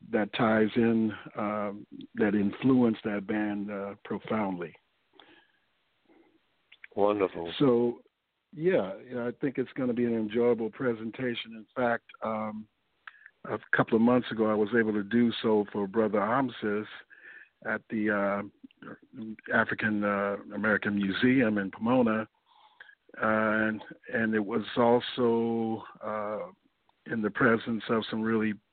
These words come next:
Speaker 1: powerful, uh, African brothers, Baba Ashraf Kwesi, who is, uh,
Speaker 2: Yes.
Speaker 1: my grandmaster teacher, who I went to Kemet with back in two thousand seven,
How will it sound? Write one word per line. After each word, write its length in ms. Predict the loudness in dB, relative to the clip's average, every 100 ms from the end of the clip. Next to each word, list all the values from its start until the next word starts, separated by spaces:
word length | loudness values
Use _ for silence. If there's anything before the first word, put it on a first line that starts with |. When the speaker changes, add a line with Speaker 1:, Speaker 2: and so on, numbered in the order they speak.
| -20 -16 -12 -12 -14 _
Speaker 1:
powerful, 540 | 0 0 2 0 2 2
uh, 200 | 2 0
African 420 | -2 -4 -4 0
brothers, 480 | 4 4 4 2 0 -8 _ _ _ _ _ _ _
Baba 400 | -4 -2 -2 -8 -12 -20 _ _ _ _ _
Ashraf 520 | -2 -2 0 2 2 2
Kwesi, 760 | 2 4 4 2 0 0 -2
who 400 | -8 -8 -6 -4
is, 120 | -4 -4
uh, 280 | -2 -2 -4 -8 -6
Speaker 2:
Yes. 140 | -6 -6 -8 -4
Speaker 1:
my 420 | -2 0 -2 -4 -8 -14 -18 _
grandmaster 680 | 2 4 4 2 -2 -4 -8
teacher, 540 | 0 0 2 2 2 0 -4 -20 -20 -6
who 120 | 0
I 40 |
went 220 | 2 2 2
to 120 | -2
Kemet 360 | 2 4 4 2
with 300 | -4 -6 -4
back 260 | -6 -6
in 120 | -8 -10
two 180 | -8 -6
thousand 480 | -4 -4 -6 -10 -8
seven, 400 | -4 -4 -4 -6